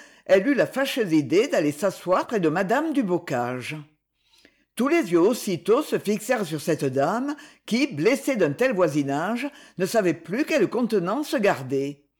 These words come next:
Enfin, le maréchal de Belle-Île eut pitié de son embarras, il alla lui offrir la main, et comme il n'y avait plus de place,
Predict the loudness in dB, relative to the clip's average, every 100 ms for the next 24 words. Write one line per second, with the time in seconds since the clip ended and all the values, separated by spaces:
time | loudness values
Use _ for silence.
0 | _ _ 0 0 0 -2 -2 -6 -8 -4
1 | -2 0 0 0 0 0 2 2 4 2
2 | 0 -2 -4 -6 -6 0 0 2 0 -2
3 | -4 -2 -2 0 -2 0 -2 -4 -12 _
4 | _ -4 2 4 4 4 4 2 0 0
5 | 2 2 0 0 -2 -8 _ 2 2 4
6 | 0 0 -2 0 2 2 2 0 0 -2
7 | -2 -2 -6